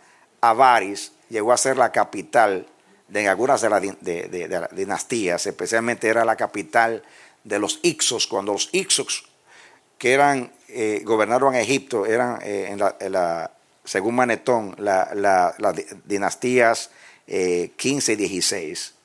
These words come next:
La dieciséis fue que José llegó a Egipto, que más adelante vamos a hablar, vamos a hablar de eso.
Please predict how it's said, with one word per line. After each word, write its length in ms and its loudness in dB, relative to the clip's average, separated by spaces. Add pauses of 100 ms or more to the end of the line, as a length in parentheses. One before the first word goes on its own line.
(340)
La 140 -4
dieciséis 760 0
fue 260 -2
que 320 -2 (640)
José 400 2
llegó 180 2
a 40 4
Egipto, 400 -4
que 100 -6
más 220 -2
adelante 460 0
vamos 300 -2
a 40 2
hablar, 440 4 (480)
vamos 320 0
a 60 4
hablar 240 4
de 280 2
eso. 340 -4